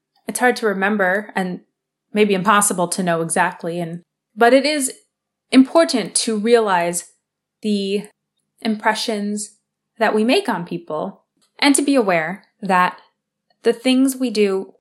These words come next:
don't just reflect on us. They also reflect on our parents, on our spouses, on our communities.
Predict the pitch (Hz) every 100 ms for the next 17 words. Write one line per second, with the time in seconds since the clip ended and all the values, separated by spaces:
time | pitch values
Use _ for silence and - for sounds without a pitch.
0 | _ 208 233 233 262 220 214 202 202 196
1 | 185 240 175 - 170 180 175 185 175 -
2 | 180 175 - 175 160 160 - 185 - 277
3 | 262 233 233 - - _ _ _ _ 180
4 | 175 160 - - 254 262 - 233 220 214
5 | - _ _ _ 202 190 175 175 175 214
6 | 247 254 247 240 233 220 -